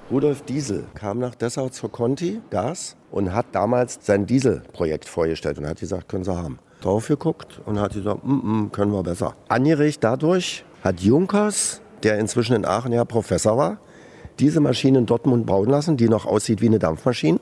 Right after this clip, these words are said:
Und damit hat er das Dieselverfahren erforscht für sich. Und sein erster eigener Rohöler,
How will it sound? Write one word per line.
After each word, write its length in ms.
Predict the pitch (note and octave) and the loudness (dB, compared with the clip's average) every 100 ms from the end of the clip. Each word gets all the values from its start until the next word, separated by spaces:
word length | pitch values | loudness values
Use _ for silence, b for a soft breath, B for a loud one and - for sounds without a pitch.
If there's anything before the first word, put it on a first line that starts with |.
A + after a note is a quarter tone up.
| - | -2
Und 200 | - G#2+ | 0 2
damit 300 | F2 A2+ C3+ | 4 2 2
hat 120 | C3 B2+ | 2 0
er 80 | |
das 200 | A#2 G#2 | 0 0
Dieselverfahren 680 | - C3 C#3 - A2+ B2 A2+ | 2 2 2 0 -2 0 0
erforscht 500 | A2+ A2 - - - - | 0 -2 -6 -8 -12 -18
für 180 | - E2+ | -6 -4
sich. 380 | D2+ D#2+ - - - | -2 -4 -6 -12 -6
Und 120 | A#2 | -4
sein 160 | A2 A2 | 0 0
erster 400 | G#2 B2+ - - | 0 -2 -2 -2
eigener 280 | F#2+ A2+ C#3+ | 0 2 2
Rohöler, 640 | B2+ C3+ - D3+ E3+ E3+ | 2 2 2 2 0 -4